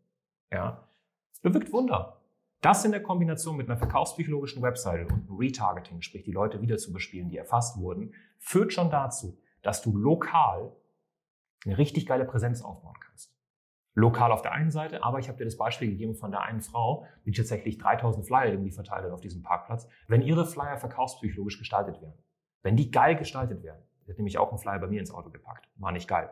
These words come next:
Wir haben sie natürlich danach direkt angerufen, um sie zu korrigieren. Aber dann hätte sie mega, mega, mega nice Ergebnisse erzielt.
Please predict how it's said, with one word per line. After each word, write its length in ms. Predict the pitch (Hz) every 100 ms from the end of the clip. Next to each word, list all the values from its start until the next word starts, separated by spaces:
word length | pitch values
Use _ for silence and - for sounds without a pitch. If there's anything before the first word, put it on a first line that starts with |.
| -
Wir 60 | 90
haben 80 |
sie 80 | 87
natürlich 260 | 82 92 85
danach 240 | 82 82
direkt 240 | - 90 101
angerufen, 460 | 135 123 123 127
um 160 | 101 90
sie 100 | 92
zu 140 | 107
korrigieren. 420 | - 95 113 120 - - _ _ _
Aber 480 | 110 110 - - _ _ _ _ _ _ - - _ _ _
dann 240 | 110 113 110
hätte 260 | 156 185
sie 340 | 143 170 175 -
mega, 420 | 98 123 156 151
mega, 300 | 139 139 135
mega 260 | 127 127 120
nice 240 | 117 117
Ergebnisse 460 | 104 101 110 98 -
erzielt. 340 | - - -